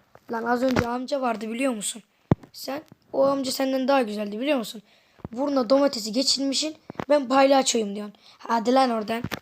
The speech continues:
Her burnuna domas-, domatesi geçiren palyaço mu oluyor? Allah Allah.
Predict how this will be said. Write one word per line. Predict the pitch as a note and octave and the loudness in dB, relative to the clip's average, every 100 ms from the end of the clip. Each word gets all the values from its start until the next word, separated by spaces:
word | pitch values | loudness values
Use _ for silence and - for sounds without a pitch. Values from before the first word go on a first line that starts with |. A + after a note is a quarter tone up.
| _ _ _ _ _ | _ _ _ _ _
Her | A3 A3 A3 - - A3+ | -6 -4 -6 -12 -18 -6
burnuna | A#3 A#3+ A#3+ | -4 -2 0
domas-, | A#3 A#3 A3+ - - G#3 | 0 -2 -4 -6 -10 -4
domatesi | A3+ A3+ A3 G3+ | -2 -2 -6 -8
geçiren | G#3+ G#3+ A#3 A3 - _ - | -8 -6 -4 -6 -10 _ -12
palyaço | A3 B3 C#4 - | -6 -2 0 0
mu | E4 D4 | 2 2
oluyor? | G#3 A3 - _ _ _ _ - - | 2 -2 -8 _ _ _ _ -16 -6
Allah | A3+ A3+ A3+ G3+ | -4 -2 0 0
Allah. | G#3+ A3 A3 G#3+ G#3+ A3 | -2 0 0 0 0 -6